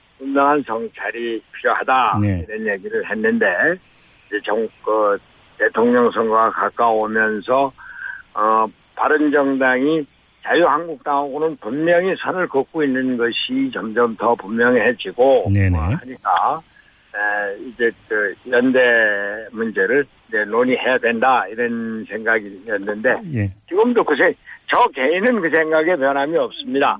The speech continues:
Speaker 2: 네.
Speaker 1: 그러나 안철수 후보가 이제 자강론으로
Speaker 2: 음.
Speaker 1: 국민만 보고 간다.
Speaker 2: 네.
Speaker 1: 정치 세력 간의 연대는 공학적인 연대로,
Speaker 2: 음.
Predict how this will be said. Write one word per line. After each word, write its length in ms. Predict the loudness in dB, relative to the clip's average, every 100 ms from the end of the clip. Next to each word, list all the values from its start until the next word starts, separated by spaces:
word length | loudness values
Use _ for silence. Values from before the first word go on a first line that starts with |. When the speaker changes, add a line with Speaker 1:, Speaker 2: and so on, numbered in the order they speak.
| -2
Speaker 2:
네. 240 | -2 -4 -8
Speaker 1:
그러나 500 | -2 0 2 2 0 -4 _ -6
안철수 560 | -4 -4 -2 -4 -4 -6
후보가 500 | -4 -2 0 0 0
이제 180 | -4 -6
자강론으로 1120 | -4 -2 0 -2 -2 0 0 0 2 2 2
Speaker 2:
음. 500 | 0 -4 -6 -8 -10
Speaker 1:
국민만 640 | -4 0 2 2 2 0 0
보고 240 | -2 0
간다. 500 | 0 -2 -2 0 2 0
Speaker 2:
네. 260 | -4 -4 -8 _
Speaker 1:
정치 760 | -2 -2 -2 -6 -8 -2 -2 -2
세력 460 | 2 4 4 0 -2
간의 720 | 0 0 2 2 2 2 0
연대는 540 | -2 0 0 0 -2
공학적인 760 | -6 -4 -2 -2 -2 0 0 0
연대로, 720 | 0 -2 -4 0 2 4 2
Speaker 2:
음. 180 | -4